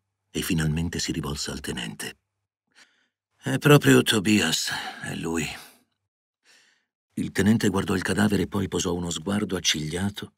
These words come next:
negli occhi profondi e tristi del professore. "Professore, una domanda. Quando i miei uomini lo hanno accerchiato, lassù sulla radura a picco sul mare, giurano di aver visto sul suo volto un sorriso di soddisfazione prima che si gettasse di sotto.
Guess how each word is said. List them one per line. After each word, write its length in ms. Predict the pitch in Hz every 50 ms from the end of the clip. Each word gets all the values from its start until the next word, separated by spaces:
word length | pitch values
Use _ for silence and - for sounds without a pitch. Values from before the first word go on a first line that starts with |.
| _ _ _
negli 200 | 87 85 80 82
occhi 220 | 87 82 - -
profondi 400 | - 80 80 - 90 82 76 80
e 80 | 76 71
tristi 320 | - 73 - - - 76
del 160 | 71 73 71
professore. 680 | 67 69 - - - - - - - - - - - - _ _ _ _ _ _ _ _ _ _ _ _ _ - - - _ _ _ _ _ _ _ _ _ _ _ - 185 147 -
"Professore, 640 | - 165 165 175 165 - - 196 156 143 147 151 -
una 280 | - 160 156 147 143 127
domanda. 480 | 131 127 123 113 104 95 95 95 92 - _ _ _ _ _ _ _ _ _ _ _ -
Quando 340 | - - 196 190 185 170 160
i 80 | 147
miei 240 | 135 139 139 135 135
uomini 320 | 131 147 143 139 127 120 113
lo 120 | 110 113
hanno 180 | 117 120 117 107
accerchiato, 720 | 104 - 107 - - - 107 101 95 92 - 110 107 - -
lassù 400 | 113 110 110 107 - 123 117 107
sulla 240 | - - 95 95 92
radura 280 | 90 92 113 107 107
a 40 | 95
picco 280 | - - 107 - 110 98
sul 240 | - - 95 87
mare, 480 | 92 98 95 92 87 82 80 90 101 - - - _ _ _ _ _ _ _ _
giurano 640 | - 156 135 135 170 175 160 151 147 143 131 127 -
di 140 | _ 131 139
aver 160 | 139 139 135
visto 280 | 135 147 131 - 123 110
sul 180 | - 131 123
suo 160 | - - 147 139
volto 300 | 139 170 160 156 143 131
un 80 | 127
sorriso 520 | - - 123 120 123 127 143 151 135 131 120
di 140 | 107 113
soddisfazione 880 | 107 - 127 113 110 120 113 - - 113 107 - - 107 101 95 92 95
prima 220 | - 110 101 98
che 100 | 90 -
si 140 | 92 - 110
gettasse 460 | 92 95 92 - - 98 - - 95
di 100 | 76 76
sotto. 480 | - - - 82 - - - - -